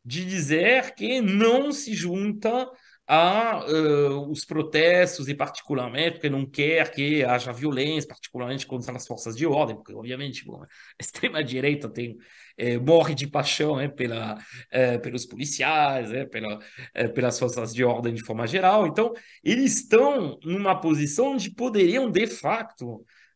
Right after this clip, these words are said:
eh, se, eh, sair muito, eh, sair ve-, vencedores, entre aspas, né, eh, desse, desse contexto, tá? Então,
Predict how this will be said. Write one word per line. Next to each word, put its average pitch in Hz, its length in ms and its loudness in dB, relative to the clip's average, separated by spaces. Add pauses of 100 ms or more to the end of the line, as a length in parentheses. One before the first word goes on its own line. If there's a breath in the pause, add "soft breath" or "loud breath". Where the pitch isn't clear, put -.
eh, 135 420 6
se, 196 640 -2
eh, 151 260 6
sair 175 300 2
muito, 214 800 2
eh, 139 220 4
sair 165 260 0
ve-, 170 220 -2
vencedores, 180 880 2
entre 131 340 -4
aspas, 143 500 -2
né, 139 220 -4 (360 loud breath)
eh, 123 440 6
desse, 165 480 2
desse 160 260 -2
contexto, - 460 -2 (400)
tá? - 220 -12
Então, 170 400 0